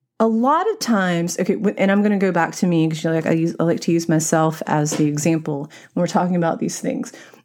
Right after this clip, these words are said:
But when people used to tell me how much they made, and it was more than what I made, you know, I immediately felt less than.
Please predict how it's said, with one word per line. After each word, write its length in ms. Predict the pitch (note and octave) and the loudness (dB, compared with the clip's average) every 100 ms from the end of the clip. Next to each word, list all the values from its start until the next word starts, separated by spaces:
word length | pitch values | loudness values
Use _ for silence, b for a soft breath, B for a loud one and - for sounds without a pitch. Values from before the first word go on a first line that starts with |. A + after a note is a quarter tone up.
| - | -4
But 360 | F3 G#3 G3 | 0 2 0
when 260 | G#3+ B3+ C4 | 2 2 2
people 460 | B3+ E4 F4+ G#4 E4+ | 0 -2 0 2 4
used 340 | A3 A#3+ - | 4 2 0
to 80 | A3 | -2
tell 380 | - - G3+ G3 | -2 0 2 2
me 420 | F#3 E3 D#3+ - | 0 0 0 -2
how 200 | E3+ F#3+ | -2 0
much 360 | F3+ F3 D3+ - | 0 0 -4 -2
they 160 | E3+ D#3+ | -2 0
made, 640 | D#3+ D3 C3+ - F#3 - B B B B _ - | 0 0 -2 -4 -8 -10 B B B B _ 0
and 260 | F#3 F3 - | 2 2 2
it 180 | F#3+ - | 0 0
was 300 | F3+ E3 F3 | 0 0 0
more 680 | F3+ G3 A#3+ A#3+ F3+ D#3+ D#3 | 2 2 4 2 2 0 0
than 200 | E3 E3 | -4 -2
what 180 | D#3 - | -4 -2
I 200 | F3+ F#3+ | -2 0
made, 560 | F3 D3+ A#2 - - - B B B _ - | 0 -2 -2 -4 -6 -8 B B B _ -2
you 80 | A3+ | 0
know, 160 | E3+ - | 2 0
I 120 | C4 | 2
immediately 640 | D4+ A#3 G#3 F#3+ F3 E3+ | 2 4 2 2 0 0
felt 380 | E3+ E3 D#3 - | 0 0 0 -2
less 300 | D3 D3 - | -4 -4 -6
than. 380 | - - - | -6 -6 -8